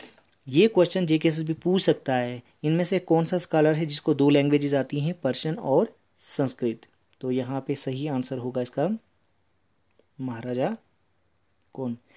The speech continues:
हरी सिंह नहीं महाराजा, रणबीर सिंह is the सही, राइट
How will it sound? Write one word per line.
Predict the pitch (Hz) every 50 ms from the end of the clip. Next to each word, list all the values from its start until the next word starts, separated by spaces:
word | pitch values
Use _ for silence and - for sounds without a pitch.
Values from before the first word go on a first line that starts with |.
| - - - - - _ _
हरी | 139 135 143
सिंह | 143 - 156 151 156
नहीं | 156 147 143
महाराजा, | 147 143 135 135 131 131 131 135 151 202 254 254 - - - _ _ _ 131
रणबीर | 123 131 131 135 131 143 156 196 226 233 - _ _ _
सिंह | - - - 151 156 170
is | 160 135
the | 123 127 127
सही, | 127 - 143 139 139 147 - -
राइट | 131 131 147 202 247 247 -